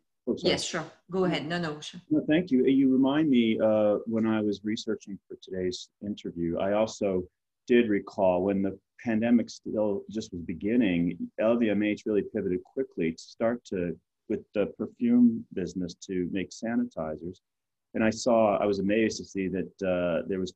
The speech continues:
Speaker 1: twelve tons of sanitizers, uh, made and donated to the hospitals and, uh, c-, um, caregivers in Paris alone. So,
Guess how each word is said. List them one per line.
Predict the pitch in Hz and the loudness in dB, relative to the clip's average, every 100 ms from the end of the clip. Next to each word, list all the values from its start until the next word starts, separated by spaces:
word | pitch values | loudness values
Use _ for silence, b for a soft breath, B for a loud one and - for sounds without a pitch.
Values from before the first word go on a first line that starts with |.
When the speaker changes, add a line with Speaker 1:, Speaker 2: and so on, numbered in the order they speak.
| _ | _
Speaker 1:
twelve | 120 117 - - | -2 -2 -6 -10
tons | 131 131 104 | -2 0 0
of | 90 | -2
sanitizers, | 98 98 98 - 87 85 87 82 76 _ | -6 -6 -6 -6 -6 -4 -6 -8 -10 _
uh, | 87 87 85 - | -4 -2 -4 -6
made | - 98 98 98 | -6 -4 -2 -2
and | 92 85 | -2 -2
donated | 95 92 90 - | -2 -4 -4 -8
to | - 95 | -10 -8
the | 87 | -8
hospitals | 98 98 - 90 82 80 - | -8 -10 -8 -8 -6 -8 -8
and, | 85 85 - _ | -6 -6 -8 _
uh, | 85 80 82 - _ _ - | -8 -6 -8 -12 _ _ -16
c-, | - | -10
um, | 90 85 80 82 - - | -6 -6 -6 -8 -12 -8
caregivers | 104 95 90 82 | -6 -4 -6 -4
in | 87 80 | -6 -4
Paris | 107 95 76 - _ - | -4 -4 -6 -12 _ -10
alone. | 80 90 73 69 | -4 -4 -4 -10
So, | - - 82 80 | -10 -4 -4 -4